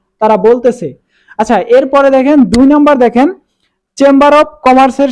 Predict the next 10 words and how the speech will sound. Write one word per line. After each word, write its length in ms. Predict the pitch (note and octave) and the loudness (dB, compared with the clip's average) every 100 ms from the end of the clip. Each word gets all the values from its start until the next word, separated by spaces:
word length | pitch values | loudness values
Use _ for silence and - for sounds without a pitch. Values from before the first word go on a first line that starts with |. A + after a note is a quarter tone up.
| C4 | -4
সাথে 180 | C4+ D4 | -2 0
নিবন্ধন 580 | B3+ A#3+ B3+ B3+ C4 D4 D#4+ F3 | 2 2 2 2 2 0 -4 -4
হালনাগাদকৃত 840 | G3 A3 A#3 A#3 C4 _ B3+ A3+ A#3+ B3 | -2 0 0 -2 -4 _ -6 0 -2 0
Chamber 300 | A#3+ A#3 A3+ A#3 | -2 0 0 0
of 60 | A#3 G#3+ | -2 -4
Commerce 300 | G#3+ A3 - | -2 -4 -6
সার্টিফিকেট। 540 | G3+ G3 F#3 - F3+ E3+ | -14 -12 -14 -6 -6 -6
আপনার 360 | F3 G3+ A#3 B3+ - - | -10 -2 -2 -2 -4 -2
ওই, 160 | C#4 C#4+ C4+ B3 _ _ F#3 | 0 -2 -4 -6 _ _ -2
আহ, 240 | F#3+ | 0